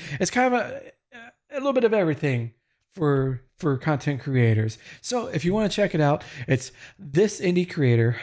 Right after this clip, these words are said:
dot com. I have a link in the description down below, and I hope to see you guys there. Now, and also, if you wanna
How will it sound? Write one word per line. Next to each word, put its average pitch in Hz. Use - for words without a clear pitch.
dot 147
com. 135
I 127
have 147
a 147
link 147
in -
the 147
description 139
down 123
below, 175
and 202
I 175
hope 220
to -
see -
you 202
guys 175
there. 180
Now, 208
and 262
also, 208
if 160
you 156
wanna 160